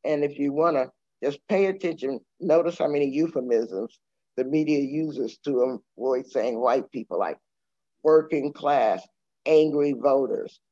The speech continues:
patriots, soccer moms, all that kind of thing. Here's some of those words, and I'm not going to try to read them all off to you, but, uh, I can actually provide y'all with a copy of this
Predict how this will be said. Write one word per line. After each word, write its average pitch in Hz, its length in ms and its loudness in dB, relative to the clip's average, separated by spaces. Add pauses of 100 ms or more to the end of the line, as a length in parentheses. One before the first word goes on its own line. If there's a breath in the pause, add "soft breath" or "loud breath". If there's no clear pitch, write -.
(180)
patriots, 151 1200 2 (1080)
soccer - 520 0
moms, - 540 -6 (120)
all 120 280 2
that 107 200 -4
kind - 240 -8
of - 160 -8
thing. 156 260 -6 (640)
Here's 262 280 6
some 190 220 -2
of 185 80 0
those 180 260 2
words, 170 540 -2
and 143 160 2
I'm 135 160 0
not 135 240 -2
going 131 160 0
to 123 100 -2
try 127 220 2
to 113 80 0
read 127 200 -4
them 127 140 -2
all 127 240 2
off 139 300 2
to 165 180 0
you, 170 400 0 (680)
but, 135 340 6
uh, 117 260 0
I 143 220 0 (180)
can 131 140 0
actually 135 440 -4
provide 139 560 0
y'all 151 160 0
with 143 120 -10
a - 60 -10
copy 127 340 -2
of 120 140 -6
this 117 160 -8